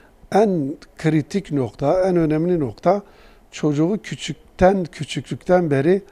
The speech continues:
sevmek ve anlayabilmek.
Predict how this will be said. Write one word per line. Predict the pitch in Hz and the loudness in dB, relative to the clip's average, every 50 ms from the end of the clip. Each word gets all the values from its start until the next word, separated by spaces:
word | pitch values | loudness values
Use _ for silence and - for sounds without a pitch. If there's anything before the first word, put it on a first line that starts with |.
| - - - - - - _ _ | -20 -20 -20 -20 -20 -20 _ _
sevmek | - - - - - 147 151 160 160 175 190 233 233 - - 147 | -10 -8 -6 0 2 4 4 4 4 4 2 0 0 -2 -2 0
ve | 135 160 165 156 - - - | 2 4 4 4 2 -2 -2
anlayabilmek. | 151 139 135 127 127 135 139 139 143 143 139 135 127 120 123 120 117 104 98 - - - - | 0 0 0 2 2 2 4 4 4 4 4 2 0 0 -2 -2 -2 -4 -6 -10 -16 -20 -20